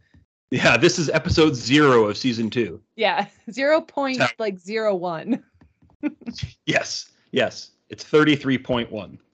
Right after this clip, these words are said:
Speaker 2: Yes.
Speaker 1: Anyway, um,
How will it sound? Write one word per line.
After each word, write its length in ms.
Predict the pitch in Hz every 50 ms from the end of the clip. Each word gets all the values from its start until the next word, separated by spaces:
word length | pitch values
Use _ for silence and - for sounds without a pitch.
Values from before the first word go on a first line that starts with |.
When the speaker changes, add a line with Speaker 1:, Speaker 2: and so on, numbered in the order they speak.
| _ _ -
Speaker 2:
Yes. 340 | 180 160 - - - - _ _ _ _ _ _ _ _ _ _ _ -
Speaker 1:
Anyway, 400 | 139 139 139 120 110 98 - - _ _ _ _ _ _ _ 127
um, 520 | 127 123 120 117 117 117 117 113 110